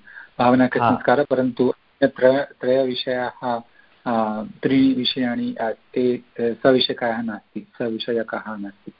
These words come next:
Speaker 2: हा, त्रीणि इति नास्ति, चत्वारः।
Speaker 1: ओ, आम्, आम्। बुद्धि,
Speaker 2: तत्र
Speaker 1: सुखं,
Speaker 2: सुखं,
Speaker 1: दुःखं,
Speaker 2: सुखं,
Speaker 1: धर्मः।
Speaker 2: दुःखं, धर्मः, अधर्मः।
Speaker 1: आम्, आम्।
Speaker 2: हा, तत्र, अ, किम-, क-, कथं वा सुखं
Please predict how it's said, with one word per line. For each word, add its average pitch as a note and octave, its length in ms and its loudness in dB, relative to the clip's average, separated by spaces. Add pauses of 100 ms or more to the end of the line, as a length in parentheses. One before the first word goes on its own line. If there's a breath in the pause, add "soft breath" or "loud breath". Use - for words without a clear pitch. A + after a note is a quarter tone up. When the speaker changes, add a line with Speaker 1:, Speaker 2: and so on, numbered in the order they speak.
(360)
Speaker 2:
हा, A#2+ 180 -4
त्रीणि G#3+ 440 0
इति E3+ 180 -2
नास्ति, B2+ 340 -4
चत्वारः। B2 560 -2 (1300)
Speaker 1:
ओ, C3 120 8
आम्, A2+ 260 2
आम्। G2+ 140 -12 (180)
बुद्धि, D3+ 560 0
Speaker 2:
तत्र C3 120 -16
Speaker 1:
सुखं, C3 420 -4
Speaker 2:
सुखं, C#3+ 80 -4
Speaker 1:
दुःखं, F#3+ 280 2 (840)
Speaker 2:
सुखं, D3 240 0
Speaker 1:
धर्मः। A3+ 180 2
Speaker 2:
दुःखं, F3+ 380 -2
धर्मः, E3+ 580 -2
अधर्मः। C3 560 0 (1300)
Speaker 1:
आम्, - 0 -
आम्। G2+ 280 -2 (1300)
Speaker 2:
हा, C#3 280 -2
तत्र, D3+ 180 -2
अ, C3 440 2
किम-, F3+ 340 -2 (100)
क-, C#3 340 0
कथं G#3 240 4
वा G#3 300 4
सुखं G3+ 400 -4